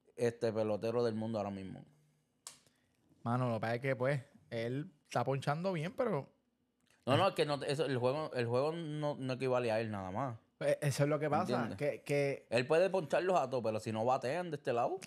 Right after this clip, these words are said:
Speaker 2: Eh, ahí, ese era mi punto. Él está jugando demasiado de bien, pero los ju-, si sus compañeros no le ayudan,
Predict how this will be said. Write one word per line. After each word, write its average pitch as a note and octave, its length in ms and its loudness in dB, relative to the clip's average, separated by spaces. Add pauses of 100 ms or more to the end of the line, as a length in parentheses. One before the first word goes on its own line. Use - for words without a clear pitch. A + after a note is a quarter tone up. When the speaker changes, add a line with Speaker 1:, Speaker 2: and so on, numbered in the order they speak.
Speaker 2:
Eh, G2+ 280 -2
ahí, B2 400 -2
ese C#3 200 -2
era D3 100 2
mi C#3+ 120 0
punto. A#2 500 -2 (560)
Él C3+ 100 2
está C#3+ 200 2
jugando E3+ 420 2
demasiado C#3+ 540 0
de C#3+ 100 2
bien, A2 340 -6 (140)
pero D3+ 680 0 (320)
los G#2 160 -6
ju-, G#2+ 260 -6
si A2+ 180 -6
sus G#2 180 -8
compañeros G#2 440 -4
no B2+ 120 -4
le C3+ 60 0
ayudan, G#3+ 600 -2